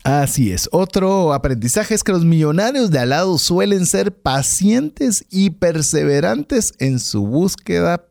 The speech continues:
por, eh, obtener recursos. Esto es, esto es clave. Oiga bien lo que sugiere el autor. Dice que las personas de altos ingresos no buscan la riqueza rápidamente,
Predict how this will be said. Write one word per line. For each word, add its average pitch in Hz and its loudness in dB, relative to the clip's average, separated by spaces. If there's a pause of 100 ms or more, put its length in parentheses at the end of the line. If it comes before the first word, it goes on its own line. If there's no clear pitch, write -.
(180)
por, 170 -2 (440)
eh, 104 0
obtener 101 0
recursos. - -6 (120)
Esto 170 -2
es, - -2 (100)
esto 190 -2
es - -2
clave. 151 0
Oiga 170 2
bien 180 0
lo 175 -2
que 131 0
sugiere 147 0
el 139 0
autor. 107 0
Dice 156 -2
que 165 -4
las 123 -2
personas 185 -2 (320)
de 113 0
altos 196 -2
ingresos 147 2
no 208 4
buscan 277 0
la 185 0
riqueza 185 -2
rápidamente, 185 -2